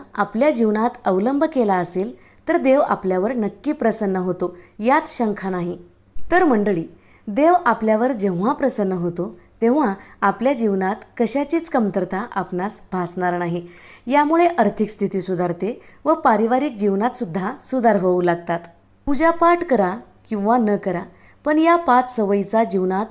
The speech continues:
अवलंब केला असेल, तर उन्नतीच्या मार्गावर तुम्ही प्रस्थान कराल. पहिली सवय, तर मंडळी, देवापेक्षा कोणीही मोठा नाही, म्हणून सकाळी उठल्यानंतर आपल्या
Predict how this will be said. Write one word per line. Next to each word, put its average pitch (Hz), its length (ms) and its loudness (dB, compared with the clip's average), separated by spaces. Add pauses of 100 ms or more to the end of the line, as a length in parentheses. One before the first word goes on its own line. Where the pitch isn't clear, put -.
(140)
अवलंब 220 380 0
केला 233 320 0
असेल, 175 380 -4 (500)
तर 190 200 4 (320)
उन्नतीच्या 285 600 0
मार्गावर 196 520 0
तुम्ही 202 280 -6
प्रस्थान 185 580 -6
कराल. 170 300 -2 (680)
पहिली 320 320 4
सवय, 185 300 -2 (580)
तर 359 120 6
मंडळी, 226 440 2 (360)
देवापेक्षा 311 720 0
कोणीही 233 580 -2
मोठा 196 400 -4
नाही, 175 380 -6 (280)
म्हणून 214 260 0
सकाळी 196 380 -2
उठल्यानंतर 180 680 -4 (360)
आपल्या 208 400 0